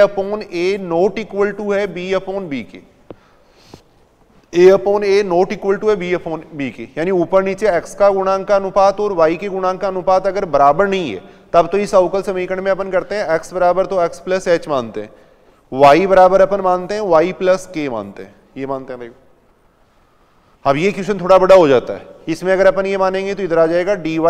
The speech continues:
upon dx, यहाँ आ जाएगा x plus h आ जाएगा plus b y plus k आ जाएगा Plus c आ जाएगा। नीचे आ जाएगा इसमें A X की जगह आ जाएगा X plus H।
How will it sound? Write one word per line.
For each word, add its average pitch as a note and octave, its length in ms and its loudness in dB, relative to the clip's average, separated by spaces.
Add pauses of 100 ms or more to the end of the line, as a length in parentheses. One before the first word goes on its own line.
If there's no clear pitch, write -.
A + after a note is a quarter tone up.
(160)
upon F#3 400 -4
dx, A2+ 380 -10 (1120)
यहाँ C#3+ 320 4
आ F#3 40 4
जाएगा F3+ 460 2
x - 180 -6
plus F#3+ 360 -4
h F#3+ 200 0
आ F#3 80 4
जाएगा F#3+ 440 0
plus F3+ 440 0 (400)
b D3+ 180 -8 (280)
y E3 300 6
plus F#3+ 320 0
k F3+ 180 -2
आ B2 100 4
जाएगा G2 320 -8 (1040)
Plus F3+ 380 4
c F3 160 -2
आ B2+ 100 4
जाएगा। G2 300 -6 (1300)
नीचे D3+ 240 0
आ F3+ 80 8
जाएगा F#3 300 4
इसमें G3 300 -2
A E3+ 520 -4
X D#3+ 260 -6
की F#3+ 160 -12
जगह F#3 200 2
आ F3+ 60 6
जाएगा F3+ 400 0
X E3+ 200 -10
plus F#3 320 -6 (120)
H। A2 260 -10